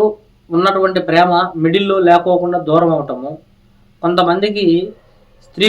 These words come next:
పురుషులు ఇరువురి మధ్యన కూడా ఎంతో కాలంగా కలిసి పెళ్లి చేసుకోవాలనుకున్న వాళ్ళు కూడా మధ్యలోనే విడిపోవటము, తల్లిదండ్రులు ఒప్పుకోకపోవటము, విడదీయటానికి కొన్ని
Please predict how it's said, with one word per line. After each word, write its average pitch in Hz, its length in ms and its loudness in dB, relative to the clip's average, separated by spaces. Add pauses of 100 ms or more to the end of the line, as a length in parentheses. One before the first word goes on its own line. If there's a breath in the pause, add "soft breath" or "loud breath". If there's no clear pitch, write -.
పురుషులు 208 380 -6
ఇరువురి 196 360 0
మధ్యన 180 300 -4 (120)
కూడా 160 200 0 (520)
ఎంతో 175 320 0 (100)
కాలంగా 196 360 -2
కలిసి 190 360 -4
పెళ్లి 185 260 0
చేసుకోవాలనుకున్న 170 880 -2 (120)
వాళ్ళు 151 340 -2 (160)
కూడా 147 180 -2 (720)
మధ్యలోనే 190 560 0
విడిపోవటము, 160 640 0 (800)
తల్లిదండ్రులు 175 500 0
ఒప్పుకోకపోవటము, 143 760 -4 (320)
విడదీయటానికి 165 680 -2
కొన్ని 151 160 -6